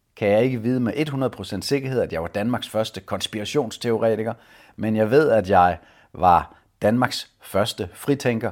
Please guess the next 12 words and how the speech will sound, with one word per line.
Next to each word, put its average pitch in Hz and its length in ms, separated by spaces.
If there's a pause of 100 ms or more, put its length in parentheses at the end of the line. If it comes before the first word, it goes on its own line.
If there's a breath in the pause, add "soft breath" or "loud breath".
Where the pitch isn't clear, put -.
(140)
under 110 260
min 87 220
egen 104 380
nye 104 240
definition 90 680
af 82 100
ordet, 117 360 (340 loud breath)
for 131 200
ingen 143 280
brugte 113 400
det 98 200
dengang, 113 420